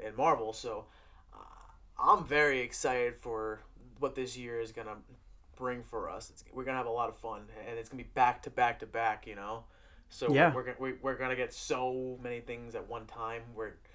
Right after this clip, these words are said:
Speaker 1: we're gonna get sick of it by the end of it, but <laughs> we're gonna be like, "Damn, slow down." But at this point right now, I'm excited.
Speaker 2: <laughs> Never. Don't say that. Don't say slow down.
Speaker 1: <laughs>
Speaker 2: Um, <laughs> all right. Any, uh, any last thoughts on this, Mike?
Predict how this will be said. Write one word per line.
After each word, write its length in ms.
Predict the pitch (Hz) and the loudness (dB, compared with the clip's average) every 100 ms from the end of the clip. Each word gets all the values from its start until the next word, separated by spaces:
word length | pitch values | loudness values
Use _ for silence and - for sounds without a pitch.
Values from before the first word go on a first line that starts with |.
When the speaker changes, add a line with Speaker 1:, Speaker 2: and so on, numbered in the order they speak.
| - - - - - - | -20 -20 -20 -20 -20 -2
Speaker 1:
we're 100 | 143 | 2
gonna 120 | 170 | 6
get 120 | 165 | 6
sick 140 | - 214 | 10 10
of 80 | 170 | 12
it 140 | 151 | 8
by 160 | 139 135 | 8 6
the 60 | |
end 100 | 156 | 4
of 100 | 147 | 4
it, 200 | 120 120 | 2 0
but 280 | - 113 - - 143 | -2 -6 -6 -6 -6
<laughs> 140 | - | -2
we're 60 | 226 | 0
gonna 100 | 165 | 0
be 80 | 139 | 0
like, 220 | 135 131 | 0 -2
"Damn, 420 | 131 147 131 131 | -2 0 0 -2
slow 300 | - - 139 139 | -8 -2 0 4
down." 280 | 139 127 113 | 2 2 -2
But 280 | 110 110 - - - | -2 -2 -4 -18 -6
at 120 | 131 127 | -2 2
this 140 | 147 | 2
point 260 | - 156 147 | 2 0 2
right 140 | 143 | 4
now, 160 | 156 143 | 4 2
I'm 100 | 120 | -2
excited. 640 | - - - - 285 170 156 | -2 2 4 10 10 10 4
Speaker 2:
<laughs> 300 | - - - | -2 -16 2
Never. 560 | 147 139 139 139 131 123 | 10 10 10 8 6 4
Don't 200 | 175 196 | 0 0
say 160 | 123 | -2
that. 240 | 120 131 160 | -2 -4 -4
Don't 80 | |
say 100 | 185 | -4
slow 300 | - - 147 | -4 -2 -2
down. 380 | 131 120 127 147 - 156 - | -2 -4 -4 -4 -6 -8 2
Speaker 1:
<laughs> 140 | 190 - 170 151 - - - - | 2 4 0 0 -2 -6 -2 8
Speaker 2:
Um, 600 | 151 147 135 127 131 135 123 | 12 12 10 8 6 6 6
<laughs> 120 | - | 8
all 1300 | 156 135 - 151 - 151 208 254 - 226 208 - 147 | 8 8 10 10 12 8 10 6 4 -2 -6 -4 6
right. 220 | 143 143 139 | 10 10 10
Any, 340 | 143 151 151 | 10 12 12
uh, 260 | 147 143 147 | 10 8 8
any 160 | 156 | 8
last 300 | 156 151 - | 8 8 6
thoughts 220 | 156 147 | 8 8
on 140 | 160 156 | 8 8
this, 160 | 156 170 | 8 10
Mike? 360 | 165 160 - | 10 8 4